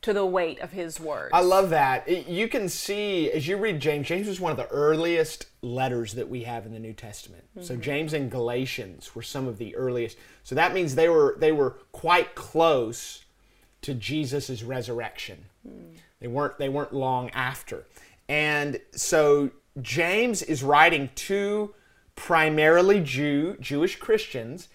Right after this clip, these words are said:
Speaker 1: Mm-hmm.
Speaker 2: and you can see, so he has an assumption that his audience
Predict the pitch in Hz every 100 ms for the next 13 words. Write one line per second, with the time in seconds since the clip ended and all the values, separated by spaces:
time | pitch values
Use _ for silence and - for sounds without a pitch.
0 | _ 190 180 156 180 254 214 160 - -
1 | 240 254 185 - 170 156 - - 226 254
2 | 277 247 190 160 165 - 180 - - 147
3 | 135 131 120 - - 139 180 180 - 131
4 | 151 170 131 113 113 - -